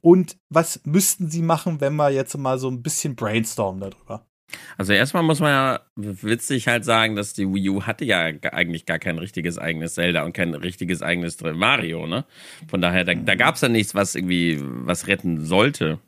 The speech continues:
Speaker 2: Das ist ja auf der Wii U gerade so interessant.
Speaker 1: Mhm.
Speaker 2: Der hatte ja kein eigenes Zelda. So, da hatten wir zwei Ports und wir hatten Breath of the Wild als Titel, der gleichzeitig auf der Switch rauskam. Und dann haben wir uns natürlich alle für die Switch geholt, ne?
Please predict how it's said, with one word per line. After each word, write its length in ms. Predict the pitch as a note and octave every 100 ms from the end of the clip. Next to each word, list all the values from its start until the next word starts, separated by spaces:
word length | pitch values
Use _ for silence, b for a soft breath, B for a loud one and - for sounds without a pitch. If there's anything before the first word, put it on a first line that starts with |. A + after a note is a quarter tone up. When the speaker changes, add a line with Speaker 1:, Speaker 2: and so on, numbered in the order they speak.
| _
Speaker 2:
Das 160 | - -
ist 100 | G2+
ja 80 | G#2
auf 120 | F#2+
der 120 | G2+
Wii 160 | F#2 G#2
U 80 | F#2+
gerade 240 | F#2+ F2+
so 100 | F2
interessant. 520 | D#2+ F2+ A2+ A2+ - _ _ _ _ B B B B B B B B
Speaker 1:
Mhm. 400 | A#2+ G#2+ G#2+ B2+ D#3
Speaker 2:
Der 160 | F#2+ C3+
hatte 140 | A3+
ja 140 | E3
kein 180 | B2+ A#2+
eigenes 320 | G#2 G2+ F#2
Zelda. 380 | G2+ F2+ D#2+ D2+ B B B B -
So, 120 | F2+
da 140 | F2
hatten 160 | A2 A#2+
wir 80 | G#2+
zwei 220 | - F#2+
Ports 480 | - G2+ C3 F#3 C#3
und 100 | C3
wir 80 |
hatten 220 | A#2 B2+ A2+
Breath 180 | A2+
of 140 | G#2+ -
the 80 | F2+
Wild 440 | F2+ G2 D#3 -
als 340 | G2 G#2+ -
Titel, 440 | - A2 - D#3+ D3+
der 180 | A#2 G#2+
gleichzeitig 440 | G#2 G#2+ G2+ F#2
auf 100 | A2+
der 120 | B2
Switch 320 | - E3 -
rauskam. 500 | E2 F2 - E2 D2+
Und 60 | D2
dann 300 | E2 E2+ F2
haben 80 | F#2+
wir 140 | G2+
uns 100 | F#2
natürlich 300 | F#2 G2+ F#2+
alle 160 | G2 F#2
für 100 | G#2+
die 100 | G2+
Switch 280 | A#2+ C3+ -
geholt, 400 | E2+ - - -
ne? 160 | A2